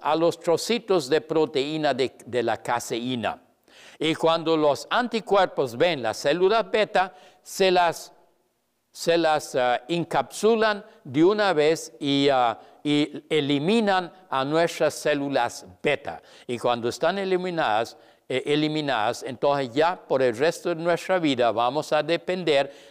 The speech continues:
de medicamentos para poder controlar el azúcar en nuestra sangre. Eso es un caso muy triste, eh, y les ruego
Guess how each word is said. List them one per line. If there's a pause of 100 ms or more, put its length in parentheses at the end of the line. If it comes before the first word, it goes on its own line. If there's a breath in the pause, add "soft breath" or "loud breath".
(100)
de
medicamentos
para
poder
controlar
el
azúcar (220 loud breath)
en
nuestra
sangre. (380 loud breath)
Eso
es
un
caso
muy
triste, (360 loud breath)
eh, (120)
y
les
ruego